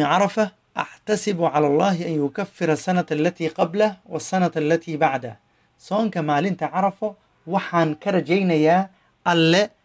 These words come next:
inuu ii dembi dhaafo sanadka la soo dhaafay iyo kan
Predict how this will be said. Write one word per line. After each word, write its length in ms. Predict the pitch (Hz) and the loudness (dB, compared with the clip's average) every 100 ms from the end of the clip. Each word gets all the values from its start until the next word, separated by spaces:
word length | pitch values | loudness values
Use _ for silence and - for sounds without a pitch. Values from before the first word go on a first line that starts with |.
| _ _ _ - | _ _ _ 0
inuu 460 | 185 180 190 214 214 _ _ _ _ - | 2 4 2 0 -4 _ _ _ _ -2
ii 200 | 196 202 | 0 2
dembi 300 | 165 196 185 | 2 2 2
dhaafo 520 | 156 143 139 202 214 - | 4 2 2 0 -2 -4
sanadka 600 | - 175 185 - 202 180 | -2 0 -2 -2 -4 -2
la 120 | 185 | -4
soo 200 | 185 170 | 0 0
dhaafay 400 | 147 143 139 180 | 2 0 0 -6
iyo 320 | 180 170 165 160 | -6 -2 0 0
kan 340 | - 185 | -2 -4